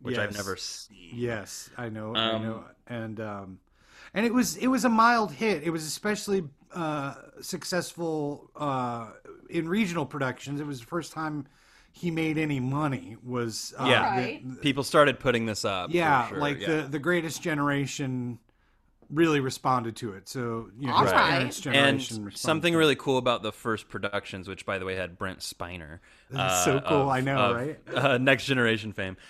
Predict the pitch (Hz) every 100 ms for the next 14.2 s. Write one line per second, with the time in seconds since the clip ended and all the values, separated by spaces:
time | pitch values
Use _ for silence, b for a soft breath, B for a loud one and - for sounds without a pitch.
0 | B - 127 123 117 110 131 131 - 143
1 | 143 147 113 120 131 139 127 110 - 117
2 | 110 131 147 139 135 - - 131 156 143
3 | 156 - 127 127 117 107 113 113 107 107
4 | 104 - 104 98 98 92 101 98 95 95
5 | 92 - 113 98 - 117 117 - 107 98
6 | 95 98 98 101 98 - 101 101 101 90
7 | 92 95 - 101 95 98 95 95 92 92
8 | 90 87 b b b 95 101 95 90 85
9 | 85 85 82 _ B B B - - 104
10 | 110 117 131 139 - - - 180 170 156
11 | 156 156 - - 180 143 156 147 165 147
12 | 139 135 127 123 - 135 160 156 120 107
13 | 156 143 131 131 123 127 120 110 139 143
14 | 127